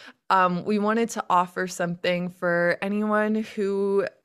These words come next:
doesn't have plans that day and they're kind of not looking forward to it. We wanna give you something to look forward to.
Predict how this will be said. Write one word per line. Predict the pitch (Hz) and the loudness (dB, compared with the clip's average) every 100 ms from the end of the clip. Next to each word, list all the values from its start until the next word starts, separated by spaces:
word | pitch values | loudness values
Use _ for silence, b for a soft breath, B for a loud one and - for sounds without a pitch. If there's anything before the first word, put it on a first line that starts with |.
| _ - | _ -4
doesn't | 240 254 220 | -2 -2 -2
have | 247 - | -6 -4
plans | 233 226 220 | -2 -2 0
that | 226 214 | 0 0
day | 226 214 208 208 | 2 4 4 2
and | 185 | 0
they're | - | -4
kind | - 233 | 0 0
of | 233 226 | 0 2
not | 233 - | 2 2
looking | 214 214 202 | -2 -6 -8
forward | 202 190 185 185 | 0 0 0 -2
to | 202 180 | -2 2
it. | 185 170 | 2 2
We | 185 | -2
wanna | 175 214 254 240 | -2 2 2 2
give | 214 196 | 0 -4
you | 196 | -6
something | 202 185 185 175 | -6 -4 -4 -6
to | 170 170 | -6 -6
look | 170 - | -8 -6
forward | 190 190 185 180 | -2 -2 -2 -8
to. | - 170 160 | -8 -6 -6